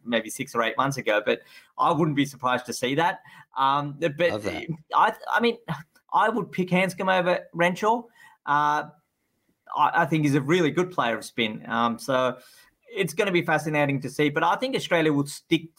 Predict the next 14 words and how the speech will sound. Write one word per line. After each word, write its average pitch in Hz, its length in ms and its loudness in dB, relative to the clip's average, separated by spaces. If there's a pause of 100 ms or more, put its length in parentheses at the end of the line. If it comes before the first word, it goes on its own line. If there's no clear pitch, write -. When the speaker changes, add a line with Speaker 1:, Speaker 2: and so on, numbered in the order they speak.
Speaker 1:
to 147 260 4 (140)
what 131 440 -2
they 135 260 0
know 131 220 2
best, 123 300 -2
especially 135 500 -2
the, 117 120 -2
for - 160 -4
the 127 100 -4
first - 560 -2
test. 127 220 -2
And 131 100 0
I 131 100 4
think 143 300 -2